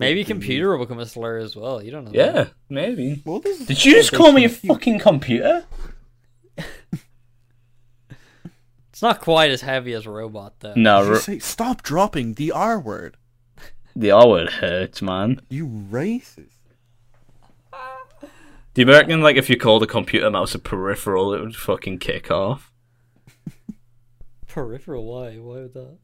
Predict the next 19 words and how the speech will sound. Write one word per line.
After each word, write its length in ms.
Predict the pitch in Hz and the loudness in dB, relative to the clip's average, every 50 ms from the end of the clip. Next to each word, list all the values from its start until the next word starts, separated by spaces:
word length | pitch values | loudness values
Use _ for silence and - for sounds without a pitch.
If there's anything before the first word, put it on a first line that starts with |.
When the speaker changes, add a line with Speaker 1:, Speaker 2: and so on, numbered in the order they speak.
| _ | _
Speaker 3:
Because, 440 | - 120 - - - 107 - - _ _ _ _ _ _ _ _ - | -14 -14 -12 -10 -10 -12 -12 -12 _ _ _ _ _ _ _ _ -8
like, 220 | 67 67 - - | -8 -8 -8 -10
uh, 240 | 60 62 64 55 60 - - - | -12 -10 -10 -10 -12 -14 -16 -18
it's, 360 | 65 67 _ - - - _ _ _ _ _ _ _ _ _ | -18 -18 _ -18 -20 -20 _ _ _ _ _ _ _ _ _
it's, 320 | - - - _ _ - | -20 -20 -20 _ _ -20
it's, 300 | - - _ _ _ _ - | -20 -20 _ _ _ _ -12
that's 180 | - 92 - - | -12 -12 -10 -6
what 200 | 95 95 95 - _ _ - | -4 -4 -6 -6 _ _ -12
it 120 | - 85 - | -12 -12 -6
comes 260 | - 101 120 160 220 311 | -4 -2 -2 -2 -2 -2
under, 240 | 262 226 170 175 185 | -2 0 2 2 0
isn't 220 | 233 - - 143 | 0 -2 -4 -6
it? 160 | 107 95 - - _ _ _ _ _ _ _ _ _ _ _ _ _ _ _ _ _ _ _ _ _ _ _ _ - - | -6 -6 -8 -10 _ _ _ _ _ _ _ _ _ _ _ _ _ _ _ _ _ _ _ _ _ _ _ _ -6 -4
Like, 160 | 104 101 85 | -4 -4 -2
your 120 | 101 101 98 | -2 -2 -2
accessories 500 | - - - 117 151 160 - 117 92 90 | -2 0 0 0 0 0 0 -4 -2 -2
are 40 | 85 | -4
your 80 | 85 | -4
peripherals. 720 | 80 - 98 98 143 165 - - 87 69 57 - - - | -4 -4 -2 -2 -2 -2 -4 -6 -6 -6 -6 -8 -12 -16